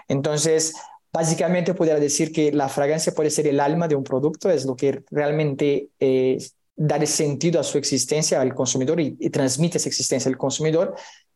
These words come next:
Y dentro de las casas de fragancia terminamos haciendo el desarrollo desde las tendencias, de hacia dónde los productos pueden ir,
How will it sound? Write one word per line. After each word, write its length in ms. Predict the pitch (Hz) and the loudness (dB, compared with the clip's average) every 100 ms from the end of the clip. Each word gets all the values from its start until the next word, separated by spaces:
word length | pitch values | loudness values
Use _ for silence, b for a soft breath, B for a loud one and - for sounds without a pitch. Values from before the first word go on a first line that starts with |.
| _ | _
Y 180 | - 175 | 2 2
dentro 240 | 165 185 185 | 2 0 0
de 60 | |
las 120 | 175 | -2
casas 200 | - 165 | 0 0
de 80 | 165 | 0
fragancia 360 | 185 190 180 196 | 0 0 0 0
terminamos 460 | 170 156 156 156 | -2 0 0 0
haciendo 160 | 151 170 | 0 2
el 60 | 156 | 2
desarrollo 340 | 151 151 151 | 2 2 2
desde 340 | 165 170 156 | 2 0 2
las 200 | 160 160 | 0 0
tendencias, 720 | 160 143 143 190 196 240 - - | -2 -2 0 0 2 0 0 -4
de 160 | 147 | 0
hacia 260 | 135 135 160 | 0 0 0
dónde 200 | 147 147 | 0 0
los 100 | 147 | -2
productos 480 | - 151 139 135 - | 0 0 0 -4 -4
pueden 420 | 160 165 160 123 | 0 2 0 0
ir, 300 | 185 285 - | 0 0 -4